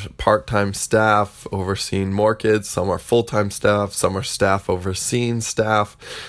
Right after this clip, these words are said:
Some are lead pastors or associate pastors overseeing kids pastors. So many different levels here. But this is something that we all will struggle with, that we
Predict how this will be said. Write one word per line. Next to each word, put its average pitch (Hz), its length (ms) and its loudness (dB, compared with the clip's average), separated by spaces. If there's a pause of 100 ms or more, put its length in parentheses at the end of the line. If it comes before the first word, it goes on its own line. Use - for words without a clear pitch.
Some 104 240 2
are 98 140 2 (140)
lead 104 440 2
pastors 98 840 0 (340)
or 95 240 2
associate 104 560 2
pastors 95 560 0
overseeing 98 720 0
kids 104 300 -2
pastors. 95 640 -2 (260)
So - 240 2
many 127 200 4
different 110 340 0
levels 101 400 0
here. 98 280 2 (440)
But 107 320 4
this 120 260 2
is 113 340 0 (140)
something 101 880 0
that 92 320 0
we 98 200 0 (180)
all 104 400 4
will 101 240 0
struggle 98 680 0
with, 92 400 0
that 87 200 2
we 98 140 0